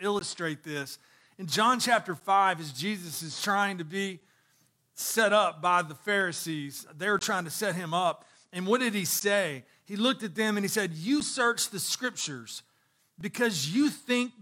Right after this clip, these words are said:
that in them you have eternal life, and it is they that bear witness about me."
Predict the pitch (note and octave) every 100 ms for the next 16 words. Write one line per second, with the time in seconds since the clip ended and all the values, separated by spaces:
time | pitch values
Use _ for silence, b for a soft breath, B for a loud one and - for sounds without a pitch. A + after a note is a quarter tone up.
0 | D#3 G3 G3 - D4 D#4+ A3+ E3 E3 E3+
1 | E3+ D#3+ _ _ _ _ _ _ - D3
2 | C4+ D4+ B3 A#3+ A3 G3+ - G#3+ G3 E3+
3 | C#3+ D3+ D3 A#2 G#2 - - _ _ _
4 | _ _ _ _ _ _ _ - G3+ G#3
5 | G#3 B3+ A#3 A3 D3 D3 C#3 C4+ C4+ E3+
6 | B2 G2+ _ _ _ _ _ _ _ -
7 | D3+ G3 D#3+ G3+ F#3+ F3 F#3+ C4+ G#3 E3
8 | B2+ A#2 - - - _ _ _ _ -
9 | D#3+ D#3 C#3 B2+ C#3 A#2